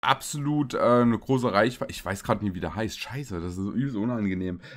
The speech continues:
Absolut große Reichweite, aber bei ihnen ist das Problem, er hat bis jetzt noch nicht so die wahre Liebe gefunden und, und so, so ist sein Alltag komplett trist, ne? Äh, man hat's leider auch bei Linkin Park, bei den, ähm,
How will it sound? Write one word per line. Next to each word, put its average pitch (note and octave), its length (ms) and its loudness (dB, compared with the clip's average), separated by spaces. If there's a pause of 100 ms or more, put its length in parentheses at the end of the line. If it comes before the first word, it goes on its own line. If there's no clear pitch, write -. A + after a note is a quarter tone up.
Absolut C#3+ 340 2
große C3+ 320 0
Reichweite, C3+ 440 2
aber A2+ 380 6
bei G#2 180 2
ihnen C#3 320 2
ist A#2+ 200 -2
das B2+ 120 -10
Problem, A#2+ 500 0
er A2 100 0
hat A#2+ 140 -2
bis A#2 160 -4
jetzt C#3 180 0
noch C#3+ 80 2
nicht C3 160 2
so B2+ 120 0
die A2+ 120 -2
wahre A2 200 2
Liebe B2 420 0
gefunden A#2+ 300 2
und, A#2 200 4 (280)
und A2 160 4
so, A2 100 -4
so A#2 220 4
ist B2+ 80 0
sein A#2+ 220 6
Alltag C3 520 0
komplett A#2+ 460 0
trist, - 440 -6
ne? D#2+ 300 -6 (760)
Äh, G#2+ 180 4
man G#2 220 6
hat's A#2+ 180 8
leider C#3+ 160 8
auch B2 140 6
bei A2+ 140 8
Linkin B2 360 2
Park, C3+ 300 -2
bei A2 160 6
den, G#2+ 320 2
ähm, G2 500 2